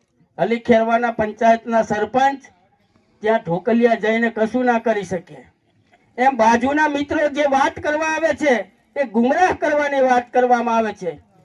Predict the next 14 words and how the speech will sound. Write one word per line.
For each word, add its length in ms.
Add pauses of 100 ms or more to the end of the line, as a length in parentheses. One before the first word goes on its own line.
(340)
અને 160
આખરે 600
તો 280
એ 180
જે 140
વાત 420
છે, 360 (380)
એનું 240
કોઈ 200
લેટર 400
લખવાનું 500
હોય 280 (280)
તો 120
સ્થાનિક 480